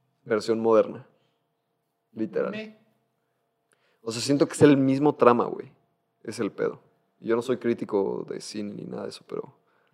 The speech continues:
Speaker 2: Ni
Speaker 1: sí
Speaker 2: de
Speaker 1: era
Speaker 2: eso.
Speaker 1: fan de Star Wars, güey. Es cuando la vi dije,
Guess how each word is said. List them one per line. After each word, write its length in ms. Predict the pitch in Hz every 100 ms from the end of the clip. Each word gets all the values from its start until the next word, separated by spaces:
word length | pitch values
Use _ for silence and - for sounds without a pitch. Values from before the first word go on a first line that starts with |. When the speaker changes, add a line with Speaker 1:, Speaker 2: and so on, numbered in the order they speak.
| _
Speaker 2:
Ni 140 | 131
Speaker 1:
sí 80 | 131
Speaker 2:
de 60 | 147
Speaker 1:
era 100 | 143
Speaker 2:
eso. 80 |
Speaker 1:
fan 200 | 151 139
de 60 | 135
Star 220 | 127 131
Wars, 340 | 120 123 131 104
güey. 240 | 101 95 - _ _
Es 80 | -
cuando 240 | 165 160
la 120 | 139
vi 120 | 131
dije, 560 | 139 139 123 104 - _